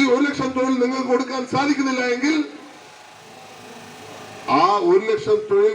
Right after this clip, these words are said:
കൊടുക്കാത്ത സാഹചര്യത്തിൽ കാശ് ഇങ്ങോട്ട് തരണം, കാശ് ഇങ്ങോട്ട് തരണമെന്ന് ഉമ്മൻചാണ്ടി ഈ നാടിന് വേണ്ടി എഴുതി വെച്ചു. ഈ നാടിന്റെ ഭാവി ഉറപ്പാക്കുവാൻ വേണ്ടി എഴുതി വെച്ചു.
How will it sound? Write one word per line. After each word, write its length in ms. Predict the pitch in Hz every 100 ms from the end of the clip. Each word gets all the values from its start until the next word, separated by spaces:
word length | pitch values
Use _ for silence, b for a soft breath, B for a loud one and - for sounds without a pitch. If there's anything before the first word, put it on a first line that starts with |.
| -
കൊടുക്കാത്ത 640 | 196 202 - 208 208 - 214 -
സാഹചര്യത്തിൽ 640 | 214 214 214 214 214 208 160 - - - - - - - - - - - -
കാശ് 360 | 139 175 214 185
ഇങ്ങോട്ട് 420 | 156 175 202 214 214 160
തരണം, 280 | 131 - - - - - - - - - - - - - - - - - - - - - -
കാശ് 320 | 170 226 269 -
ഇങ്ങോട്ട് 280 | 262 285
തരണമെന്ന് 360 | 285 269 269 262
ഉമ്മൻചാണ്ടി 420 | 254 262 269 269 233 - - -
ഈ 20 | 240
നാടിന് 260 | 247 294 285
വേണ്ടി 140 | 269 277
എഴുതി 140 | 269 277
വെച്ചു. 200 | 254 233 - - - - - - - - - -
ഈ 20 | 208 247
നാടിന്റെ 400 | 269 269 262 254 220 - - - - - - -
ഭാവി 280 | 214 262 277 254
ഉറപ്പാക്കുവാൻ 480 | 247 269 254 254 247
വേണ്ടി 140 | 247 247
എഴുതി 140 | 240 233
വെച്ചു. 220 | 214 190